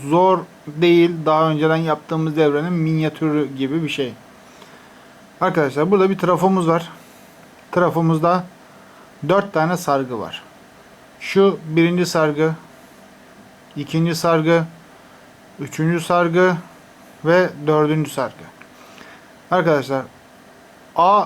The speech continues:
sargısı ve B sargısı, yani şu A bir, şu A iki,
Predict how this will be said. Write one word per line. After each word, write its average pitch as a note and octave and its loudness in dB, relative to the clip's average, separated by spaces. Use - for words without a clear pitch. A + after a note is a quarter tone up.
sargısı D3+ -2
ve D3 -2
B F#3+ 4
sargısı, C#3+ -4
yani C3 -6
şu E3 -6
A D3+ 2
bir, D#3 -2
şu - -12
A C#3 0
iki, C#3+ -6